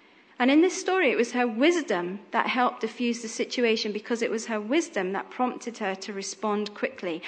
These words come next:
and to face David on her own before she, he reached the village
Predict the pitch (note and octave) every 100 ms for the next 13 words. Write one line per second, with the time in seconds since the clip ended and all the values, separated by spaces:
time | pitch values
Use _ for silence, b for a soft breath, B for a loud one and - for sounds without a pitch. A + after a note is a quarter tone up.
0 | B B - G#3+ G#3 A3+ - B3 C4+ -
1 | G3 F#3 F#3 - G3 F#3 F#3+ G3+ F#3 F3+
2 | F3+ F#3 C4 B3 - A3+ - - A3 A3
3 | A3+ - A3 G#3+ F#3+ E3+ E3+